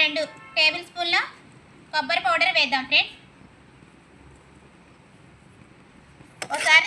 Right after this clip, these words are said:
కలుపుకుందాం ఫ్రెండ్స్. చూసారు ఎలా ఉందో? ఇప్పుడు స్టవ్ ఆఫ్ చేసుకుందాం ఫ్రెండ్స్. ఒకసారి కొంచెం నెయ్యి యాడ్ చేద్దాం ఫ్రెండ్స్, ఒకసారి తిప్పుదాం.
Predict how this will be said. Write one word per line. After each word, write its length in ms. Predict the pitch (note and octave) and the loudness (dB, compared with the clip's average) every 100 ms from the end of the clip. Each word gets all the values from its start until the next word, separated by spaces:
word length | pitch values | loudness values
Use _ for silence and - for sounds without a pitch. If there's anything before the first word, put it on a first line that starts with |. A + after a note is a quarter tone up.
| - | 0
కలుపుకుందాం 440 | D4+ - B3 G3+ - - - - - - - - - - - - - - - - - - - - - - - | -4 -4 -10 -10 -14 -20 -20 -20 -20 -20 -20 -20 -20 -20 -20 -20 -14 -14 -14 -20 -20 -20 -20 -20 -20 -20 4
ఫ్రెండ్స్. 280 | E4 F4 E4+ E4+ | 8 8 6 -2
చూసారు 260 | E4+ E4 D#4 | 6 6 8
ఎలా 100 | D#4+ E4 | 6 4
ఉందో? 140 | D#4+ F#4 | 0 -2
ఇప్పుడు 160 | F4 F4+ | -4 -2
స్టవ్ 240 | D#4+ D4+ F4+ | 0 2 0
ఆఫ్ 120 | F#4 | 0
చేసుకుందాం 360 | E4+ D#4+ C#4+ C4 | -6 -2 -2 2
ఫ్రెండ్స్. 240 | D4+ - - - - - - - - - - - | 0 0 -12 -20 -20 -20 -20 -20 -10 -10 -8 -6
ఒకసారి 260 | C#4+ D4+ - _ _ _ _ - G#4+ - - - D#4 | 0 2 2 _ _ _ _ 0 0 0 -10 -8 -2
కొంచెం 220 | D#4 E4+ D#4 | 2 2 8
నెయ్యి 200 | D#4 F4+ D#4 | 8 8 6
యాడ్ 180 | D4+ D#4 | 4 6
చేద్దాం 260 | D4 C4 C4+ | 2 2 2
ఫ్రెండ్స్, 260 | D4 G4 - - - - - - - - - - - - - - - - - - - - | 2 0 -4 -20 -20 -20 -20 -20 -20 -20 -20 -20 -20 -20 -20 -20 -20 -20 -20 -20 -6 -4
ఒకసారి 300 | C#4+ D#4+ F4 - | 0 0 2 0
తిప్పుదాం. 360 | - B3+ D#4 | -2 0 0